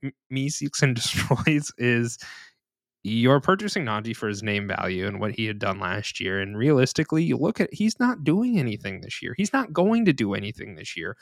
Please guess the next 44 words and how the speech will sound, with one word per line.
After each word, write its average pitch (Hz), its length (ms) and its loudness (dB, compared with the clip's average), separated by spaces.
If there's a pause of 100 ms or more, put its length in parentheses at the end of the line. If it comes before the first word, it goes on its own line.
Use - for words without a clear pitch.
(500)
because 202 320 4
he's 220 180 0
on 202 200 4
a 185 100 4
bad 147 400 4 (420)
offense. 131 600 0
He's 143 200 0
on 180 140 4
an 180 80 2
offense 160 400 2
with 135 120 -8
a 113 60 0
rookie 123 300 -4
quarterback 123 500 4
who 131 100 -2
does 156 220 4
not 226 180 4
check 165 220 0
down 113 180 -2
the 104 60 -8
ball. 101 300 0 (340)
Najee's 269 340 4
not 269 180 4
even 269 200 0
that 247 160 0
great 180 220 4
of 240 80 2
a 226 80 4
running 185 280 2
back. 104 220 0
What - 100 4
he's 175 120 0
good 214 220 4
at 220 180 4
is 139 240 -2 (960)
catching 208 360 0
the 180 80 0
ball 160 280 4
out 160 140 4
of 160 80 0
the 139 80 2
backfield 123 540 -2
and 113 120 -6
running. 110 300 -4